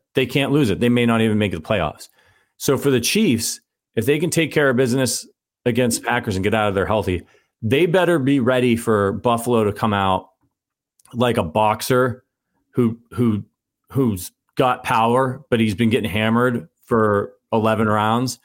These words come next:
And he knows all, his only shot is to throw haymakers the whole twelfth round and hope he can land a knockout punch.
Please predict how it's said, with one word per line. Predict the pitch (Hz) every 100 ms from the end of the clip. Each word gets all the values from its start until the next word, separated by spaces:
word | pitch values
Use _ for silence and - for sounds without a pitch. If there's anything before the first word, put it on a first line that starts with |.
| _ _ _ _
And | 139 117
he | 127
knows | 123 120 117 110 - - _ _ -
all, | 135 131
his | 127 117
only | 127 127
shot | 117 123 107 101 -
is | 113 95
to | 90
throw | - 120 104
haymakers | 107 107 98 90 92 85
the | 92
whole | 90 104
twelfth | - 104 92
round | 101 95 90 82 - _ _ -
and | 98
hope | 107 90
he |
can | 98 104
land | 98 92
a |
knockout | 92 90 90 80
punch. | - 95